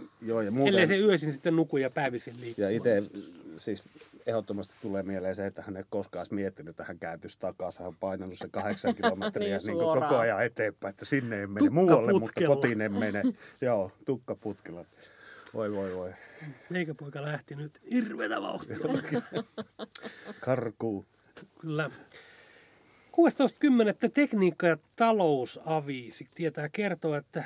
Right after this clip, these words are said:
Speaker 2: kiinalainen sähköauto sekosi täysin ja kaappasi kuljettajan. Auto kaahasi hulluna, vaikka mies heitti avaimet ulos. Jarrut rikki,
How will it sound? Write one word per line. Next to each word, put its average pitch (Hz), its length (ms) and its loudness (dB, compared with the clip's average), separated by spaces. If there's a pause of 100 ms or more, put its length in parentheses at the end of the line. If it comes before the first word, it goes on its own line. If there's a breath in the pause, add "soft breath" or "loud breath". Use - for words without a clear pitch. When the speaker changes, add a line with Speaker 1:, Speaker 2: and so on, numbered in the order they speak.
(140)
Speaker 2:
kiinalainen 143 640 -4
sähköauto 147 760 -8
sekosi 160 640 -6
täysin 175 540 -2
ja 131 180 -6
kaappasi 151 640 -10
kuljettajan. 147 640 -6 (440 soft breath)
Auto 196 340 2
kaahasi 151 420 0
hulluna, 156 480 0
vaikka 131 220 -10
mies 147 320 0
heitti 131 280 -8
avaimet 135 560 0
ulos. 214 460 -2 (580 soft breath)
Jarrut 185 340 2
rikki, 165 480 -4